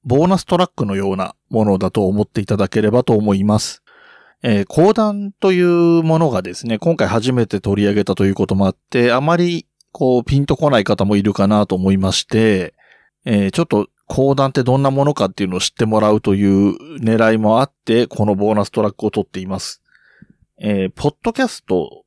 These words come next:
で、ホットドッグな話というポッドキャスト番組があります。えー、岩崎さんという方と斉藤さんという、えー、女性お二人でやってるポッドキャスト番組で、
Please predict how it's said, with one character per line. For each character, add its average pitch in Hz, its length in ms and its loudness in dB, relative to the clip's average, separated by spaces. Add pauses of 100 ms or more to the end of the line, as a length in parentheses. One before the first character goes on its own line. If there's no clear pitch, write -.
で、 110 500 0 (720)
ホ - 240 -4
ッ 147 60 -4 (100)
ト 214 140 0
ド 226 140 0
ッ - 120 -20
グ 120 140 0
な 101 100 -2
話 101 680 -4
と 113 140 0
い 117 80 4
う 107 80 2
ポ - 120 -4
ッ - 40 -6
ド - 100 -8
キ - 120 -4
ャ 101 40 -2
ス - 140 -12 (140)
ト 85 280 -2
番 113 200 -2
組 104 180 -4
が 107 100 2
あ 98 60 0
り 98 80 -6
ま 98 140 -6
す。 - 180 -12 (340)
え 95 520 -4
ー、 127 100 -4
岩 170 180 2
崎 - 320 -8
さ 101 200 -4
ん 90 120 -10
と - 160 -6
い 95 300 0
う - 20 -4
方 98 280 -4
と - 280 -2
斉 117 300 -2
藤 117 140 2
さ 104 160 -2
ん 104 80 -4
と 101 140 -2
い 98 100 -2
う、 98 260 0
え 95 360 -2
ー、 - 20 -10
女 101 160 -2
性 - 180 0
お 135 100 2
二 - 100 -8 (100)
人 143 80 -4
で 131 80 -4
や 110 100 0
っ - 20 -6
て - 160 -4
る 98 120 -8 (100)
ポ - 120 -2
ッ 101 120 -10
ド 113 80 -2
キ 123 100 -2
ャ 113 40 0
ス - 60 -6
ト 117 100 -2
番 107 220 -2
組 95 200 -8
で、 101 380 -2